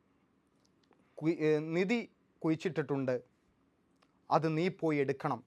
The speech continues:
എന്ന് ഈ അച്ഛൻ തൻ്റെ മകനോട്, മടിയനായ മകനോട് പറയുകയുണ്ടായി. അപ്പോൾ ഈ മകൻ അതെടുക്കാൻ വേണ്ടിയിട്ടുള്ള തൂമ്പയും പിക്കാസുമൊക്കെയുമായിട്ട്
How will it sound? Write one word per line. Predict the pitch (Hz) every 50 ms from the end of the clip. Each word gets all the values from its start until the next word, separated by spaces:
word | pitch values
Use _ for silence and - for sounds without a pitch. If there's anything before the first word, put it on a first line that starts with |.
| - 135
എന്ന് | 135 135 131 123 127 - _ -
ഈ | 156 156 160 - - -
അച്ഛൻ | 131 - - - 170 147 139 135 _ _ _ -
തൻ്റെ | 151 147 143 147
മകനോട്, | 143 139 135 143 147 151 147 139 131 127 135
മടിയനായ | 147 151 156 165 160 156 147 143 139 135
മകനോട് | 139 135 127 135 135 135 131 123 120 117 _ _ _ _ _ _ _ _ _ -
പറയുകയുണ്ടായി. | 143 143 139 135 117 117 104 92 - 82 87 101 - _ _ _ _ _ _ _ _ _ _ _ _ _ _ _ _ _ - - _ - 156
അപ്പോൾ | 151 185
ഈ | 180 175
മകൻ | 170 165 160 175 170 175 190 - _ _ _ _ _ _ _ _ -
അതെടുക്കാൻ | 151 170 175 180 175 180 - - 233 233 226 202
വേണ്ടിയിട്ടുള്ള | 196 185 185 170 180 180 170 151 165 160 156 156 147 143 143 - _ _ _ _ _ _ _ _ _ _ _ _ _ _ _ _ _ _ _ _ _ _ _ _ _ _ _ -
തൂമ്പയും | 160 165 175 165 175 170 170 165 120 95 - _ _ _ _ - -
പിക്കാസുമൊക്കെയുമായിട്ട് | 151 - - 170 165 160 - 170 160 151 - 165 156 151 143 143 143 139 131 147 135 131